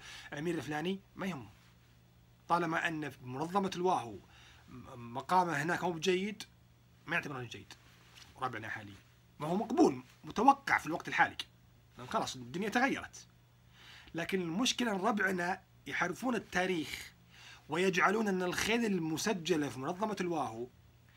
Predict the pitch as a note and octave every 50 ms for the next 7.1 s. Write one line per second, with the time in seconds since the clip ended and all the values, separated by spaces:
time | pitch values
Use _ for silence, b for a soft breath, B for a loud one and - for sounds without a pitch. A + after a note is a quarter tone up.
0 | B B B B B B B B F#3+ A3 A3+ A3 G#3 F#3 F3 E3+ G3+ A3+ G#3 E3+
1 | D#3 F3+ D3 D3 D3+ - - F3+ F3 - - G#3 F#3+ E3 D#3 - D3+ C#3 C3 C3+
2 | C3 D#3 D#3 F#3+ G3+ E3+ E3+ D#3+ C#3+ - F#3+ F#3+ E3+ D3+ A#2+ C#3+ D3+ C#3+ D3+ E3+
3 | E3+ D#3+ - D#3+ D3 E3 F3 D#3 C#3+ B2 B2 A#2+ - - - C#3 A#2+ G#2 B2 B2+
4 | - - A#2+ G2+ F2 - - - - - - - - C3 C3+ C#3 C3+ B2 A#2+ -
5 | - E3+ E3+ E3 D#3 D3 D3 C#3 - E3+ D3+ D#3 C#3 - E3 E3 D3+ C#3+ C3 C3+
6 | C#3+ D3 F3+ G3+ E3+ D3 E3+ F#3 E3+ D#3+ C#3+ C#3+ C#3 - - F3 E3 E3 D3+ D3
7 | F3 E3